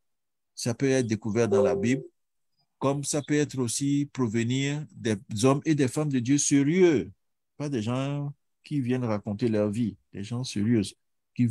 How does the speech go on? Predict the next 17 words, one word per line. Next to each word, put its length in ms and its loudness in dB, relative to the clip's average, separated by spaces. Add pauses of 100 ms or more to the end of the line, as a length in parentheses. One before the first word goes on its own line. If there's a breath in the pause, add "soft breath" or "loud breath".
servent 280 4
vraiment 220 4
le 100 2
Seigneur 320 -2
que 80 0
Dieu 160 0
utilise 380 -2
pour 140 -8
pouvoir 240 0
nous 160 -2
avertir 400 -4
de 100 -4
quelque 160 -6
chose 240 -8
qui 80 -2
peut 180 -2
arriver, 460 -2